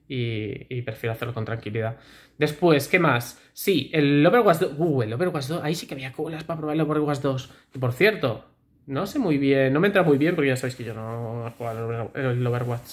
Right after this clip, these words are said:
Y no sé si jugaré al dos.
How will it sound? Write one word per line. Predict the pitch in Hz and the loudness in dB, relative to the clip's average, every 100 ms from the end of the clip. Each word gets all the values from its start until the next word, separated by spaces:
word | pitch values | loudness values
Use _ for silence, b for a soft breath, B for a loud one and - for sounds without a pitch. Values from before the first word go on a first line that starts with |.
| - b b b b b _ | -20 b b b b b _
Y | 131 120 113 | -2 -2 -2
no | 117 110 104 95 95 120 | -4 -4 -6 -10 -8 -4
sé | 123 117 | -4 -4
si | 110 | -8
jugaré | 123 113 | -4 0
al | 107 110 | 0 0
dos. | 147 196 - | -2 -2 -8